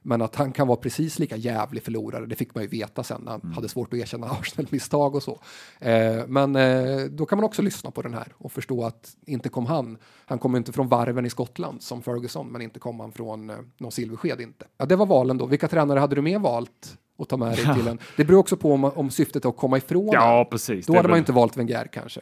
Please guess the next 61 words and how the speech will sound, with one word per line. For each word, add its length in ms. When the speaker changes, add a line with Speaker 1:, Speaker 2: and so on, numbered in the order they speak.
Speaker 2:
Nej, 580
nej, 260
precis. 220
Då 80
har 60
man 100
ju 60
valt 340
typ 240
Diego 400
Simeone, 680
Speaker 1:
Ja. 220
Speaker 2:
typen 380
så, 200
som 100
man 80
vet. 160
Speaker 1:
Som 180
Speaker 2:
En 80
Speaker 1:
tar 60
Speaker 2:
jävla, 260
Speaker 1:
tag 300
i, 60
Speaker 2:
ja, 80
han 220
tar 80
tag 320
i 140
det. 80
Och 60
Speaker 1:
bygger 200
Speaker 2:
det 40
gör, 80
Speaker 1:
någonting. 280
Speaker 2:
ja, 200
ja, 60
precis. 360
Han 100
Speaker 1:
Ja. 40
Speaker 2:
går 100
gärna 240
ut 260
och, 300
och 360
liksom 280
tar 120
på 200
sig 100
en 60
skada 400
för 100
gänget 360
så. 180
Men, 280
eh, 260
om 180
man, 260
eh, 260
tänker 360
mer 320
att 600